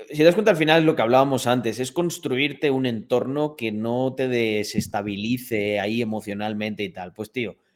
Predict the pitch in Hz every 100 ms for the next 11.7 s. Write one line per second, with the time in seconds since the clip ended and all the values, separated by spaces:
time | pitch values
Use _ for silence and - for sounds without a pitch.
0 | _ - - - 170 202 202 185 147 135
1 | 135 123 117 110 107 123 104 90 87 -
2 | 117 110 95 101 98 98 - 98 95 95
3 | 98 104 98 98 110 127 110 - 92 92
4 | 85 76 _ _ _ _ 147 180 185 170
5 | 165 131 135 131 127 117 123 208 139 95
6 | 139 160 160 170 165 120 127 101 107 143
7 | 160 131 117 139 139 131 110 120 120 113
8 | 135 135 151 165 - _ - 117 110 113
9 | 151 185 147 113 139 170 180 - - 110
10 | 135 135 117 104 127 156 185 170 - 123
11 | 113 95 95 135 165 202 214